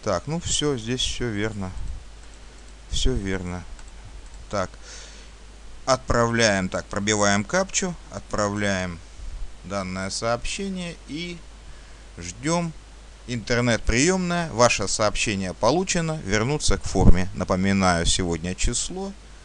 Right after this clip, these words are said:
В верхней части ролика тоже, я думаю, мы всё это наблюдаем. Желаю всем, м,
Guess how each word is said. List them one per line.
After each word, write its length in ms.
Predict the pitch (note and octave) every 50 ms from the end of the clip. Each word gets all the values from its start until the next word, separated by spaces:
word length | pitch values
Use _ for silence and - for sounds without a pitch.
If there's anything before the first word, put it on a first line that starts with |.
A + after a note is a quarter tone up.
| - - - -
В 160 | - E2 F#2 G2
верхней 380 | A2 A2+ A2+ - - G#2 F#2+ F#2+
части 360 | - A2 F#2+ F2+ - - G2+
ролика 540 | G2 G2 F#2+ F#2 F2 F2+ F2 - F#2 E2+ F2 - - - -
тоже, 260 | - F#2+ F2 E2 F2
я 140 | F2+ F2 F2
думаю, 400 | F2 E2+ F2+ F#2 F2 F2 F2 F2
мы 140 | F2 F2 F2+
всё 220 | - - - - -
это 200 | F2+ - - G2
наблюдаем. 760 | F#2+ F#2+ F#2+ G2+ B2 C#3 D3+ E3 G3 G3+ G3 F#3 F3+ F#3 F#3 - - - - - - - - - - - - - - - - - - - - - - - - - - - - - - - - - - - - - - - - - - - - - - - - - - - - - - - -
Желаю 600 | F#2 G2 G#2 A#2 A2 G#2 G2+ F#2+ F#2 F#2 F2 E2 D#2 - - - - - - - - - - - - - - - - - - - - - -
всем, 440 | - - - - G#2 G2 F2+ F2 D#2 - - - - - - - - - - - - - - - - - - - - - - - - - - - - - - - - - - - - - - - - - - - - - - - - - - -
м, 800 | F2 E2+ E2+ E2+ E2 E2 D#2+ D#2+ D#2+ E2 E2 E2 E2 D#2+ D#2+